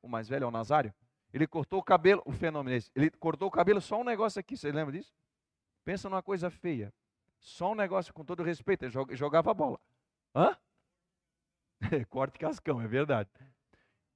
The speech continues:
Aí tá, tu sai na rua, aquele jovenzinho com aquele negócio aqui. Olha o poder da influência. Você já viu isso? Um pai torce pra um time, não é uma regra, mas a, a grande probabilidade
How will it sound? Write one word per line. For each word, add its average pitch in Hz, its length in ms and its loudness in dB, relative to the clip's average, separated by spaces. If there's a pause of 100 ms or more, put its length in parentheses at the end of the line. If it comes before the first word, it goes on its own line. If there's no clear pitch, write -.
(120)
Aí 233 240 8
tá, 269 200 4
tu - 140 -10
sai 226 260 2
na 220 140 8
rua, 226 200 6
aquele 233 260 2
jovenzinho 214 880 0 (300)
com 202 80 0
aquele 226 280 4
negócio 226 460 0
aqui. 226 360 -8 (120)
Olha 233 220 -4
o - 40 -12
poder 247 500 2
da 247 120 0
influência. 208 580 -8 (1400)
Você 202 220 -4
já 196 140 2
viu 208 200 -2
isso? 247 300 -6 (280)
Um 214 140 -6
pai 254 340 2
torce 233 420 2
pra - 160 -2
um 180 80 -6
time, 208 520 -2 (1120)
não 208 260 6
é 233 80 8
uma 240 180 10
regra, 190 400 6
mas 165 220 2
a, 175 120 0 (280)
a 170 100 2
grande 240 540 2
probabilidade 190 1080 0